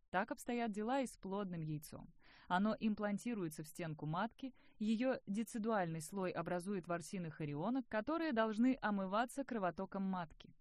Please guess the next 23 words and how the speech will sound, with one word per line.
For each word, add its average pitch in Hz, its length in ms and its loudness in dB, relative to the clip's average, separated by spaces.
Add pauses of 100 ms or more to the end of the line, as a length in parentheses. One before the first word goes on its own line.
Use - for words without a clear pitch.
От - 140 -2
качества 175 440 -2
кровотока 185 580 -2
зависит 196 420 0
прогноз 170 580 -4
на 185 140 -2
беременность. 135 600 -6 (320)
Показания: 196 640 0 (300)
возраст 214 440 0
более 180 300 -2
тридцати 175 460 -6
пяти 151 260 -6
лет, 170 300 -4 (160)
беременность, 185 760 -2
невынашивание 196 720 0
в 143 60 0
анамнезе, 180 500 -2
гистоз, 165 540 -6 (280)
задержка 202 480 0
развития 151 480 -2
плода, 165 500 -2
угроза 196 380 -4
прерывания, 175 640 -2